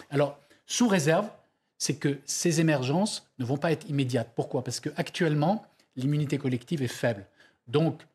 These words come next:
le virus n'a pas besoin de contourner une réponse immunitaire solide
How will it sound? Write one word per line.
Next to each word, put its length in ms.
le 140
virus 480
n'a 140
pas 180
besoin 500
de 100
contourner 1000
une 400
réponse 480
immunitaire 720
solide 680